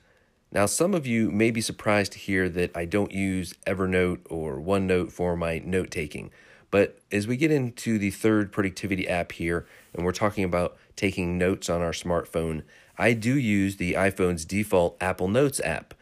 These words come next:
Now, I switched, uh, probably a year or two ago from Evernote to Apple Notes, and I've never really looked back.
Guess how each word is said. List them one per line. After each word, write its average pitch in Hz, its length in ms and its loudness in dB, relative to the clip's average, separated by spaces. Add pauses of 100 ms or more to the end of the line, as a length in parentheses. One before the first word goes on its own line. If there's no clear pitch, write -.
(280)
Now, 101 160 6
I 120 100 4
switched, 180 460 -2
uh, 120 220 6
probably 185 420 0
a - 40 4
year 113 200 2
or 113 40 4
two 101 220 0
ago 87 300 4
from 113 280 4
Evernote 92 480 2
to 104 160 2
Apple 87 240 2
Notes, 80 340 -2 (340)
and 107 120 2
I've 117 120 4
never 139 240 4
really 117 260 6
looked 95 280 0
back. - 400 -4